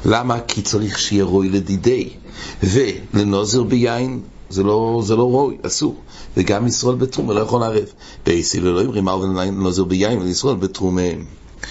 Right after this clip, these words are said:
דהיינו, כי מספיק שזה סגי לאחרים. אמרו לבי שמאי ולבי הלל, אי אתם מועידים שמערבים לגודל ביום הכיפורים?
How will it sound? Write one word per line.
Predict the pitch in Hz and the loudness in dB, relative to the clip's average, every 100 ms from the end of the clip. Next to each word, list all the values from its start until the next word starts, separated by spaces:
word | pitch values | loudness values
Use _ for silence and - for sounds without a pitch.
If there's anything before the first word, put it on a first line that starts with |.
| - - - | -12 -12 -2
דהיינו, | 101 104 143 147 | 0 2 0 0
כי | 120 | 0
מספיק | 120 - 185 | 0 0 -2
שזה | - | 0
סגי | 123 170 147 | -2 0 0
לאחרים. | 147 - 123 104 - 143 | 0 0 0 -2 -2 0
אמרו | 147 | 2
לבי | 98 92 | 2 0
שמאי | 95 90 | 0 0
ולבי | 90 92 139 | 0 0 2
הלל, | 120 92 - - - | 2 2 -2 -12 -4
אי | - 117 | 0 0
אתם | - 85 | 0 0
מועידים | 82 120 120 95 | 0 0 0 -2
שמערבים | 90 82 110 117 | 0 0 0 0
לגודל | 87 82 101 | 0 2 0
ביום | 101 92 | 2 0
הכיפורים? | 82 - - - 139 139 | 0 -6 -4 0 0 0